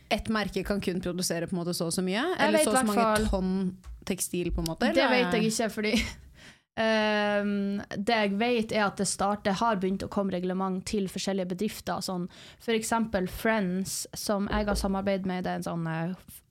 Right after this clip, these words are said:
Speaker 2: hårdistributør, ja, de be-, de selger farge og bleking og utstyr og sånt til frisører. Og de, jeg var i et møte der, og da sa han sjefen at nå satt han i et møte om,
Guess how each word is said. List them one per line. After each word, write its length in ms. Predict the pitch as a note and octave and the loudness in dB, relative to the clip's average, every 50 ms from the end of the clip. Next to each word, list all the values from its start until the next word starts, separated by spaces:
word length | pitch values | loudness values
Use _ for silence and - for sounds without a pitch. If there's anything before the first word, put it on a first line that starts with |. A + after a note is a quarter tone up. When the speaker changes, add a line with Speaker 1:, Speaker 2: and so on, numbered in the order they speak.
| E3+ - | -10 -6
Speaker 2:
hårdistributør, 1300 | - F#3+ F3+ F3 F3 F3 F3+ F3 E3+ F#3 F#3 - - - F#3 G3 F#3 - - G3 F3+ F3 F3 F3+ F3+ F#3 F#3+ - _ _ _ _ _ - | -4 -2 -2 -2 -2 -2 -2 -4 -2 -2 -4 -4 -4 -6 -6 -6 -6 -6 -6 -6 -4 -6 -6 -6 -8 -10 -12 -16 _ _ _ _ _ -10
ja, 120 | D#3 - - _ | -10 -10 -10 _
de 80 | - G3+ | -6 -4
be-, 120 | F#3+ F#3+ - _ _ _ | -4 -6 -8 _ _ _
de 400 | - G3 F3+ E3+ F3 - - G3 - | -6 -4 -4 -2 -4 -4 -4 -6 -6
selger 280 | - - F#3+ F3 D#3+ | -4 -4 -4 -4 -2
farge 340 | - F3+ E3 E3+ F3+ F3+ E3 | -2 -2 -2 0 -2 -2 -2
og 300 | D#3+ E3 E3+ E3+ E3+ F3+ - | -2 -2 -4 -4 -6 -4 -4
bleking 320 | F#3 E3+ E3 - E3+ E3+ | -6 -4 -4 -4 -4 -4
og 100 | E3+ F3 F#3+ | -2 -4 -4
utstyr 260 | F3+ - - A#3 B3 | -6 -4 -4 -2 -2
og 80 | A3+ F3+ | -2 -2
sånt 160 | F3 E3+ F3 | -4 -6 -8
til 80 | - G3+ - | -8 -8 -8
frisører. 420 | G3 - C#4 D4+ C4+ F#3+ E3+ G3+ - - - - - - - - - - - | -2 0 0 2 2 0 -2 -4 -8 -12 -20 -18 -16 -16 -16 -18 -18 -4 -2
Og 180 | A#3+ A#3 G#3+ | 0 0 2
de, 220 | G#3 B3 B3+ C4 B3+ | 2 2 2 4 4
jeg 120 | B3 A#3 A#3+ | 4 4 4
var 100 | B3 A#3+ | 4 4
i 60 | A3 | 2
et 120 | G3 - - | 2 2 2
møte 260 | G3+ G3 A3 A3 B3 G3+ | 0 0 0 0 0 0
der, 160 | F#3 F3+ F#3 G3 | 0 0 0 0
og 40 | |
da 100 | G#3+ B3+ | 0 0
sa 200 | C#4 - C4+ A#3+ G3+ | 0 2 2 2 2
han 100 | F#3 F#3 - | 0 0 0
sjefen 340 | F#3 F3+ F#3+ F#3+ - - | 0 0 0 -2 -4 -6
at 160 | D#3 D#3 D#3+ - F#3+ | -6 -6 -4 -2 -2
nå 100 | F#3+ F#3+ | -2 -2
satt 240 | F3+ - F#3+ - - - | -2 -4 -6 -6 -4 -2
han 180 | F#3+ F3+ E3+ | -2 -2 0
i 80 | D#3+ D#3 | -2 -4
et 120 | D3+ - - | -4 -6 -6
møte 420 | D3 E3 E3+ - - C#4 E4+ F4 - | -8 -8 -8 -6 -4 -4 -4 -2 -2
om, 280 | G#3 G#3+ G#3+ G#3 G3+ | -2 -2 0 0 -2